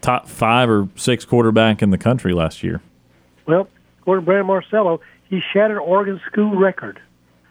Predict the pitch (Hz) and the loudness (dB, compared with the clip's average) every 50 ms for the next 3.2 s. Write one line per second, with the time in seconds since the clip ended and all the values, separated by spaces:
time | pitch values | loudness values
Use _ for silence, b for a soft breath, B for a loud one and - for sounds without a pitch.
0 | b b - 156 - - 156 - - 190 196 175 180 165 - 175 - - 185 175 | b b -12 -10 -6 -4 -6 -4 -2 -4 -4 -4 -6 -6 -8 -8 -4 -2 -2 0
1 | 151 123 113 - _ B B B B B B _ - - - 196 208 208 233 240 | 0 -2 -6 -10 _ B B B B B B _ -20 -6 -4 -4 -2 0 0 0
2 | 220 220 220 220 214 - - 202 196 170 165 175 180 185 190 185 202 185 - - | 2 2 0 0 -4 -4 -2 -2 -2 0 0 0 0 0 0 -2 -4 -8 -6 -4
3 | 175 151 160 165 | -4 -2 -2 -4